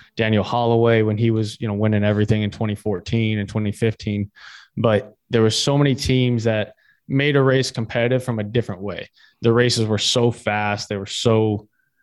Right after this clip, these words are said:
it, they, they were faster than they are now, but they were way more controlled.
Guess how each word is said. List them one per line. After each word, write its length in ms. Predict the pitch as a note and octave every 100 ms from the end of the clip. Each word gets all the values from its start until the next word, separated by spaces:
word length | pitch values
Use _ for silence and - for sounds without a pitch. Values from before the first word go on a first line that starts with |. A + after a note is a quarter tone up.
| _ _
it, 260 | B2 G#2+ A#2+
they, 180 | A2+ - - -
they 100 | B2+
were 160 | A2 G#2+ - _ _ _ -
faster 460 | - C#3 C#3+ -
than 160 | C3+ C3
they 80 | B2+
are 220 | A#2 A#2
now, 240 | A2+ A#2 B2
but 120 | G#2+
they 60 |
were 120 | A2 G#2+
way 280 | G#2+ G#2+
more 160 | G#2+ G2+
controlled. 640 | - G2+ - G2 E2 -